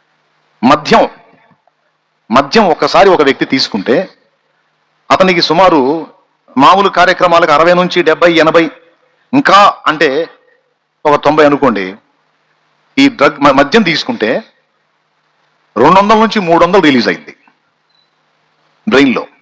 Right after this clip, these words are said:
ఆ హార్మోన్. దాని ఫలితంగా మిగిలిన వేటిల్లో దొరకని సంతోషం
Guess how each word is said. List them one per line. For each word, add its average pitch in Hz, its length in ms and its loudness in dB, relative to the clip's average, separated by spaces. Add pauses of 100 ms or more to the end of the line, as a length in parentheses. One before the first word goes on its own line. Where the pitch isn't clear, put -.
(880)
ఆ 117 140 4
హార్మోన్. 127 340 -4 (1000)
దాని 135 240 0
ఫలితంగా 160 440 0 (880)
మిగిలిన 208 280 2 (100)
వేటిల్లో 208 420 2
దొరకని 165 380 0
సంతోషం 165 440 -2